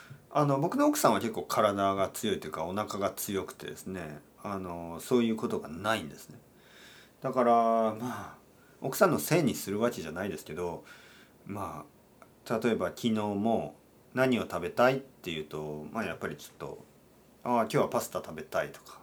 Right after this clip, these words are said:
なりますよね。で、まあ、イタリアンレストランに行ってパスタを選ぶんですけど、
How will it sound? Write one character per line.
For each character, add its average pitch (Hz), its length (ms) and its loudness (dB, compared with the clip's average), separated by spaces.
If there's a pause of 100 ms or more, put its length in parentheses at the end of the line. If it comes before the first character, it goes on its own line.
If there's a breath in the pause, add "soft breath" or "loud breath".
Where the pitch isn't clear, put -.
な 113 180 -2
り 156 80 -2
ま 196 160 -4
す - 80 -10
よ - 100 -18
ね。 - 60 -20 (1800 loud breath)
で、 117 640 4
ま 95 320 2
あ、 85 80 -8
イ 90 80 -8
タ 117 160 2
リ 113 120 4
ア 110 40 4
ン 110 60 2
レ 113 100 0
ス 113 60 -6
ト 107 100 -6
ラ 92 60 -2
ン 82 60 -6
に 78 80 -8
行 - 40 -16
っ - 20 -20
て 92 340 -2
パ 110 160 0
ス 110 80 -8
タ 87 140 -2
を 76 60 -6
選 87 260 0
ぶ 78 140 -8
ん 71 80 -10
で 71 100 -10
す - 120 -16
け 80 100 -10
ど、 78 360 -6